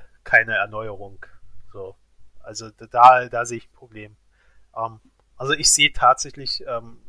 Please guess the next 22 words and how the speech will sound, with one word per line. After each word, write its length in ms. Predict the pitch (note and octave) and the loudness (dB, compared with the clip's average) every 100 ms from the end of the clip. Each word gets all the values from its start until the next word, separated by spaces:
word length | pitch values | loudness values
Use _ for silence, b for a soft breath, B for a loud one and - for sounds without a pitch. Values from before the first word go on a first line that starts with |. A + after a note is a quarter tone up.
| A#2 | -20
wenn, 280 | C3 A#2+ A#2+ | -16 -16 -12
wenn 160 | A#2+ B2+ | -14 -10
das 200 | D3+ - | -6 -6
jetzt 200 | D#3 - | -4 -6
zu 120 | F3 | -6
einem 180 | D3+ C3+ | -14 -16
Bruch 300 | _ _ - | _ _ -12
kommen 260 | A#2 A#2 | -12 -10
sollte, 480 | C3 C3 D3+ D#3+ D#3+ b b b b b _ _ | -10 -8 -8 -10 -10 b b b b b _ _
ähm, 440 | C3 B2 A#2+ B2 A#2 _ _ _ _ | -8 -6 -6 -10 _ _ _ _ _
sehe 240 | B2+ A#2+ B2 | -20 -16 -16
ich 120 | - | -16
tatsächlich 640 | - G2 - A#2+ C3+ - | -10 -8 -8 -10 -12 -14
nur 180 | B2 A#2+ | -14 -16
die 180 | C#3 - | -14 -12
A 120 | - | -12
F 120 | - | -10
D 200 | - B3 | -8 -6
als 240 | A#2+ A2+ | -8 -12
Gewinner. 420 | _ G#2+ G#2 - - - _ _ | _ -20 -20 -20 -20 -20 _ _
Also 180 | - B2 | -12 -12
ich, 500 | B2 A#2+ - _ _ | -12 -16 -20 _ _